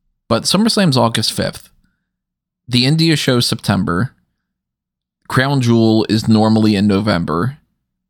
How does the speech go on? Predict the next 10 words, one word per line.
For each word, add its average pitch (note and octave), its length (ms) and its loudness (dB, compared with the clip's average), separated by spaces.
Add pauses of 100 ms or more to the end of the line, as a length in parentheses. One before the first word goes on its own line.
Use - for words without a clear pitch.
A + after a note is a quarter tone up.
(400)
Survivor A#2+ 540 0
Series G2 380 0
in G2+ 80 2
November. E2+ 640 -4 (1500)
There G#2+ 420 -2
you A2+ 120 2
go. A2 240 0
It's - 160 -6
Royal G2 220 2
Rumble. F2 420 -4